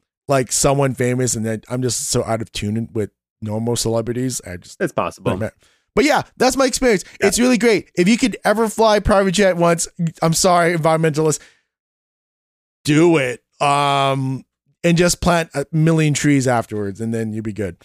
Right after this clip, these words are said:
Speaker 1: <laughs>
Speaker 2: I don't, <laughs> I, yeah, that's how it works.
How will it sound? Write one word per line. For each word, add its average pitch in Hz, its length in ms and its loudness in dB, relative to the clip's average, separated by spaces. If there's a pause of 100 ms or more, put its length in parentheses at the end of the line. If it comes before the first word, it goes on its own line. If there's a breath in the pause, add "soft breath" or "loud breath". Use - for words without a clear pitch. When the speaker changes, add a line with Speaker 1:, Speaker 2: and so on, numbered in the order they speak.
Speaker 1:
<laughs> - 1700 -10
Speaker 2:
I 131 60 0
don't, 120 200 -4
<laughs> - 600 -8
I, 139 260 -2
yeah, 180 240 2
that's 160 180 0
how 165 120 4
it 131 40 4
works. 143 220 4